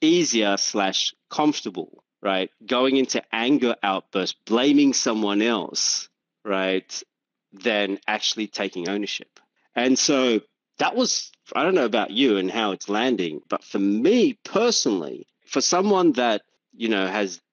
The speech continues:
devoted his life in that space of hard work, that hit me quite hard. But that's the thing about shadow values. Shadow values are the dark side of our personality. It's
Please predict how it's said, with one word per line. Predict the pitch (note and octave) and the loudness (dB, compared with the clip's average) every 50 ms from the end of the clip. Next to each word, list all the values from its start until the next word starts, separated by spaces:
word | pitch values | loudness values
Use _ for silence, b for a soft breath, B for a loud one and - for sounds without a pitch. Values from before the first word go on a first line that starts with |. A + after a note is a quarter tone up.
| _ _ - | _ _ -8
devoted | A#2 G2 B2+ C3 D3 C#3 A#2 G#2+ F#2+ | -4 -2 0 0 0 0 0 -2 -2
his | F#2 F#2 F2+ G2+ | -2 -4 -2 -2
life | A2 C3+ D#3 D#3 - A#2 | 0 0 0 -2 -2 -2
in | G2 G2 | -2 0
that | F#2+ D#2+ C#2+ | -2 -2 -4
space | - - - G#2 G2+ - - | -6 -4 -2 -2 -2 -2 -4
of | G2 - | -6 -4
hard | - F#2+ F2+ F2 - G2+ | -4 -2 -2 -4 -4 -2
work, | C3+ G3 G#3 A2 D2+ A1+ - _ - - _ _ _ _ _ _ | 0 0 0 0 -2 -4 -8 _ -20 -20 _ _ _ _ _ _
that | - G3 G#3+ - - | -6 -6 -6 -6 -10
hit | - - - - - - D4+ D4 - - | -10 -8 -8 -4 0 0 0 0 0 0
me | D#3+ D#3+ C#3+ | 2 2 2
quite | - - - - C3+ B2 A2 - - | 0 -2 -6 -2 0 0 0 -2 -4
hard. | - - - F2+ G2+ A2+ G2 C2+ - - - _ _ | -8 -8 -4 -2 -2 -2 -2 -4 -6 -8 -12 _ _
But | C#3+ E3 | -2 0
that's | G#3 A3 - | 0 0 0
the | D#3+ | 2
thing | F#3+ G#3 F#3+ | 2 4 4
about | D#3 C#3+ A2 - | 4 2 0 0
shadow | - B2 A2 G#2+ G2+ | 0 0 0 0 0
values. | F2 F#2+ F2+ E2+ E2 D#2+ D#2+ - | 0 0 0 0 -2 -4 -4 -2
Shadow | - B2+ B2+ C#3 C#3 | -2 0 0 0 0
values | A#2 A#2+ A2+ A2 A2 A2 G2+ - - | 0 0 0 0 0 0 -2 -4 -8
are | F2+ | -12
the | E2 E2+ | -16 -10
dark | - - G2+ G2 F#2+ - | -4 -2 -2 -2 -2 -4
side | - G#2+ F#2+ F2+ | -4 -4 -4 -2
of | F2+ F2 | -2 -2
our | F2 E2 - | -4 -4 -4
personality. | - F#2 F2 - - F#2+ G#2+ B2 C3+ C#3 D3 D3+ C#3+ - | -6 -6 -6 -4 -2 0 0 2 2 2 2 2 2 0
It's | - - - | -2 -6 -6